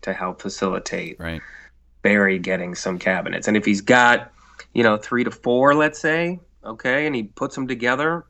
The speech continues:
Speaker 1: three of them can be sold to new buyers at twelve five a pop, and, you know, whatever that is, you know, thirty-six K or whatever, he'd be more than able to squeeze out one E A for every three to four batch games that are
Speaker 2: Do you
Speaker 1: created.
Speaker 2: think he's gonna
Speaker 1: It
Speaker 2: do that? Like, you think it's gonna happen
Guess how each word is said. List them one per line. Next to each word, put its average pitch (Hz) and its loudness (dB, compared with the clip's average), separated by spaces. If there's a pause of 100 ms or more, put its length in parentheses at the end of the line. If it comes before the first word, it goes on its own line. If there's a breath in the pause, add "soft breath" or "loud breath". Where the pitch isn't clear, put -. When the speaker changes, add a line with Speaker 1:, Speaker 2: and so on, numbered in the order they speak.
Speaker 1:
three 123 -6
of 135 -4
them 139 -4
can 135 -6
be 131 -6
sold 135 -4
to 135 -8
new 127 -2
buyers 123 0
at 117 -4
twelve 120 -2
five 120 0
a 110 -8
pop, 135 0
and, 110 -10 (160)
you 104 -12
know, 95 -10
whatever 113 -4
that 113 0
is, 120 4
you 110 -6
know, 110 -4
thirty-six 113 -4
K 117 6
or 117 8
whatever, 123 6
he'd 113 -8
be 117 -4
more 113 0
than 107 -6 (420 loud breath)
able 104 -4 (100)
to 101 -10
squeeze 110 0
out 104 0
one 104 -2
E 110 -2
A 95 -4 (220 loud breath)
for - -2
every 104 0
three 113 2
to 113 2
four 110 2
batch 101 -2
games 101 -4
that 92 -6
are 92 -6
Speaker 2:
Do - -12 (120)
you 98 4
Speaker 1:
created. 98 2
Speaker 2:
think - -6
he's 240 -4
gonna 127 4
Speaker 1:
It 123 -6
Speaker 2:
do 135 -2
that? - -6
Like, 143 0
you 147 0
think 165 -4
it's 156 -4
gonna 139 0
happen 117 -2